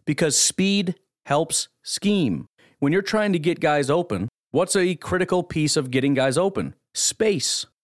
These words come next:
How do you create space? Speed. Speed isn't necessarily gonna help in a Mike McCarthy offense, but it will in a Shanahan LaFleur offense, because we're trying to create space. And if you can run to the sideline really fast,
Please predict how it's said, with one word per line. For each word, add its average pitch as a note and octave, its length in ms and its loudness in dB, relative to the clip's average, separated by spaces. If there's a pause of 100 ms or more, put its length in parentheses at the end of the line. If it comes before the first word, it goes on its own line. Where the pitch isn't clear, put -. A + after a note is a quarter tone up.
(140)
How D#3 160 0
do F#3 80 2
you F#3+ 100 0
create C#3+ 460 0
space? - 560 -2 (220)
Speed. C3+ 640 -2 (260)
Speed B3 360 2
isn't A3+ 200 2
necessarily G3 420 2
gonna E3+ 160 0
help G3+ 220 0
in E3+ 60 2
a D3+ 40 2
Mike D#3 220 0
McCarthy F#3+ 420 0
offense, G2 560 -4 (260)
but C3+ 120 2
it B2+ 80 2
will D#3+ 320 4
in C3+ 220 0
a B2+ 200 0
Shanahan C#3 560 0
LaFleur C3 500 0
offense, - 340 -6 (180)
because C3+ 200 0
we're C3+ 120 0
trying D#3 420 0
to E3+ 140 -2
create B2+ 460 0 (100)
space. - 480 -4 (440)
And C#3+ 140 0
if C3+ 100 -4
you D3 80 2
can B2+ 220 -2
run F3 300 0 (300)
to D3+ 100 0
the B2+ 100 0
sideline F3+ 680 0
really F#3 260 2
fast, B2 480 0